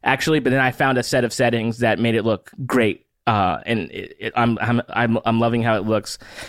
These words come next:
Uh, and so far, what, to Nick's point too, just so many dialogue options. I, I don't feel as if I'm being led a certain way, which I think is probably just, like,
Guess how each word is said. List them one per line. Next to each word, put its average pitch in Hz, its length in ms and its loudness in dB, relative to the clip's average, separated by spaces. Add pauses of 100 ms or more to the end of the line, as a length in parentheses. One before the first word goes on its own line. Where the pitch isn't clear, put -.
(180)
Uh, 120 240 4
and 120 120 0
so 185 180 2
far, 139 400 2
what, 123 280 -2
to 131 100 0
Nick's 147 180 0
point 131 260 -2
too, 139 160 2
just 123 200 -2
so 156 100 2
many 170 140 2
dialogue 131 480 2
options. 107 580 -2 (1120)
I, 143 440 2 (2000)
I 156 120 2
don't 202 320 2
feel 202 380 2
as 156 160 2
if 160 240 2
I'm 143 280 4
being 135 380 2
led 143 460 2 (840)
a 131 100 2
certain 135 460 2
way, 127 480 0 (220)
which 143 180 4
I 147 60 4
think 147 260 0
is 127 260 -2 (180)
probably 135 260 4
just, 123 260 -2 (1080)
like, - 460 0